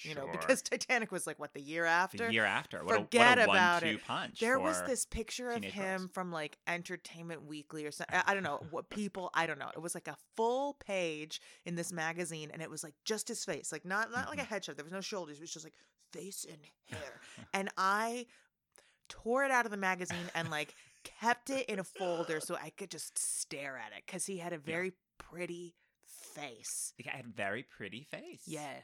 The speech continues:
Speaker 2: That young Leonardo DiCaprio.
Speaker 1: Yes.
Speaker 2: Yeah. Yeah. It really is. Like, we'll get into it, but, like, how you're like, yeah, of cou-, you make this movie in nineteen ninety-six, and because Leonardo DiCaprio is Leonardo DiCaprio, and that's your Romeo. Like, of who
Speaker 1: Yeah.
Speaker 2: else?
Speaker 1: That's, it's, like, the most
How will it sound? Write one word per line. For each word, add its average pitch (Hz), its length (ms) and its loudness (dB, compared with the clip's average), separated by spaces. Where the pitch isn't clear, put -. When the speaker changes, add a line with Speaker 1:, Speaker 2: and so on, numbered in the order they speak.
Speaker 2:
That - 160 -4
young 98 260 -8
Leonardo 95 260 -8
DiCaprio. - 720 -12
Speaker 1:
Yes. 151 600 -10
Speaker 2:
Yeah. 127 140 -10
Yeah. 226 60 -10
It 107 60 -8
really 147 240 -2
is. 101 200 0
Like, 90 120 -4
we'll 95 100 -6
get 92 140 -2
into 107 180 -4
it, 87 80 -6
but, 92 80 -6
like, 95 140 -4
how 113 560 0
you're 113 160 -6
like, 101 120 -4
yeah, 104 360 0
of 85 60 -12
cou-, - 180 -20
you 98 120 -10
make 110 160 -2
this 104 120 -10
movie 110 140 -2
in 104 40 -2
nineteen 110 200 -2
ninety-six, 107 360 -8
and 95 180 -10
because 104 560 -4
Leonardo 104 280 -4
DiCaprio 101 540 -4
is - 180 -10
Leonardo 101 320 -4
DiCaprio, 107 580 -8
and 95 80 -8
that's 101 180 -4
your 101 120 -6
Romeo. 110 440 -8
Like, 98 120 -8
of 95 180 -12
who 147 80 -4
Speaker 1:
Yeah. 233 220 4
Speaker 2:
else? - 340 -4
Speaker 1:
That's, 233 260 0
it's, 240 200 2
like, 262 180 -2
the 226 80 -2
most 220 520 0